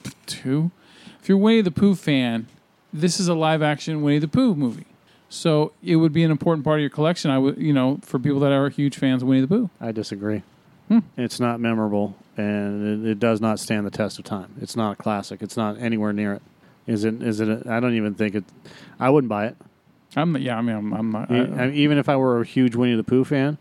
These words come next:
Speaker 1: Yeah.
Speaker 2: I wouldn't buy it. I mean, I, I probably would, but it's not one of those movies that I would take down and watch that often.
Speaker 1: You know why I'm giving it,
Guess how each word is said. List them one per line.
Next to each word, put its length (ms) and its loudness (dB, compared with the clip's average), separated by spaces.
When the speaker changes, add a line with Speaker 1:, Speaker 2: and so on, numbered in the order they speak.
Speaker 1:
Yeah. 220 0
Speaker 2:
I 140 -2
wouldn't 180 0
buy 140 -6
it. 60 -10
I 80 0
mean, 180 4
I, 160 2
I 140 2
probably 480 4
would, 320 2
but 160 2
it's 260 -4
not 200 -2
one 100 2
of 60 4
those 120 2
movies 280 2
that 100 2
I 80 2
would 140 0
take 240 -2
down 200 -2
and 80 -2
watch 280 0
that 160 -2
often. 340 -10
Speaker 1:
You 80 4
know 80 8
why 120 6
I'm 120 0
giving 300 2
it, 160 0